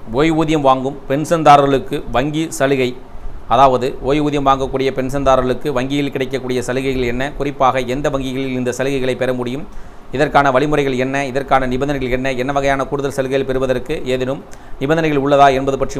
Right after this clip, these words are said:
முழு விவரங்களும் இந்த வீடியோ பார்க்கலாம். குறிப்பாக வயதின் அடிப்படையில் ஓய்வூதியம் வாங்கக்கூடிய பென்ஷன்தாரர்களுக்கு இந்த சலுகைகளை வழங்கப்படுகிறதா அல்லது ஓய்வூதிய தொகையின் அடிப்படையில் இந்த சலுகைகள் வங்கிகளில் கிடைக்குமா என்பது பற்றி முழு விவரங்களும் இந்த வீடியோ பார்க்கலாம். வீடியோக்குள்ள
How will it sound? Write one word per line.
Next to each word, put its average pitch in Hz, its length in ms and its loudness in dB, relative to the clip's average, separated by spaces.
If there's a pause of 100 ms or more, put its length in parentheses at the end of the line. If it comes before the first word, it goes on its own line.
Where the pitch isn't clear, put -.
முழு 147 160 2
விவரங்களும் 131 320 0
இந்த 127 80 0
வீடியோ 123 200 0
பார்க்கலாம். 123 280 0 (420)
குறிப்பாக 151 520 4 (440)
வயதின் 160 280 2
அடிப்படையில் 151 480 2 (220)
ஓய்வூதியம் 156 400 0
வாங்கக்கூடிய 143 500 2
பென்ஷன்தாரர்களுக்கு 139 760 4
இந்த 131 180 0
சலுகைகளை 139 460 0
வழங்கப்படுகிறதா 131 560 2 (160)
அல்லது 131 240 2 (140)
ஓய்வூதிய 143 320 0 (100)
தொகையின் 139 320 0
அடிப்படையில் 131 480 0
இந்த 127 200 -2
சலுகைகள் 131 400 -2
வங்கிகளில் 131 460 -4
கிடைக்குமா 131 380 -2 (100)
என்பது 131 260 -2
பற்றி 123 240 -6
முழு 131 160 0
விவரங்களும் 123 380 -2
இந்த - 80 -4
வீடியோ 120 160 -2
பார்க்கலாம். 101 280 -6 (800)
வீடியோக்குள்ள 160 300 2